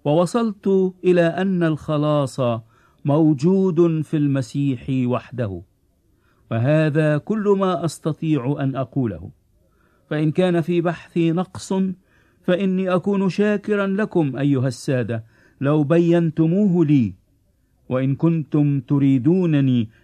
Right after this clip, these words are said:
أن أسحب ما قلته، فإني أعلن أن لا رجوع عما قلته، ولست أظن أن واحداً منكم يستطيع أن يهدم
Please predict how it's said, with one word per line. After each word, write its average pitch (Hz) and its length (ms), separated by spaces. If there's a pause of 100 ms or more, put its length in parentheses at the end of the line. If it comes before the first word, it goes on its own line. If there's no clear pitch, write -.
(100)
أن 143 160
أسحب 180 460
ما 151 240
قلته، 127 680 (220)
فإني 160 500
أعلن 120 460 (460)
أن 131 200
لا 165 360
رجوع 165 520
عما 135 800
قلته، 117 720 (880)
ولست 135 320
أظن 147 560
أن 139 140
واحداً 147 520
منكم 151 680 (400)
يستطيع 165 800
أن 160 140
يهدم 147 600